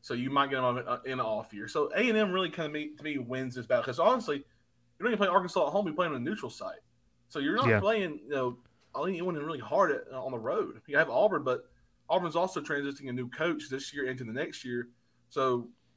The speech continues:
Speaker 1: you're catching Auburn in a weird time, too. So really, A and M wins the schedule release because you're not playing, <laughs> you're not playing Alabama again. You're not playing Georgia.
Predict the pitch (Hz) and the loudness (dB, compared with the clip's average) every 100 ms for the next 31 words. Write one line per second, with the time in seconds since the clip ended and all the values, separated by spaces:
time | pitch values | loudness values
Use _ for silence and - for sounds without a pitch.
0 | _ _ _ 135 _ 165 170 196 170 151 | _ _ _ -20 _ -8 -2 0 4 4
1 | 233 151 127 117 113 113 107 104 110 185 | 4 2 0 0 0 -2 -4 -8 -4 -2
2 | 175 - 151 165 277 220 180 - - _ | -2 0 0 2 0 -2 -4 -12 -20 _
3 | _ - 175 285 240 202 147 214 226 147 | _ -4 0 2 4 2 2 2 0 -2
4 | 139 175 202 123 98 71 73 - 139 151 | -4 -4 -4 -4 -10 -10 -14 -14 -6 0
5 | 131 123 - - _ 160 208 208 185 196 | 0 -2 -14 -20 _ 2 2 2 0 0
6 | 147 139 - - 165 - 196 - 190 143 | -2 -4 -6 -6 -4 2 2 4 4 2
7 | 120 - - _ - 120 180 160 147 170 | -4 -14 -20 _ -2 2 4 4 2 0
8 | 175 120 110 110 107 104 123 170 170 165 | 0 0 -2 -6 -6 -4 0 0 2 0
9 | 175 156 151 185 151 117 104 | -2 -6 -2 -2 -2 -4 -10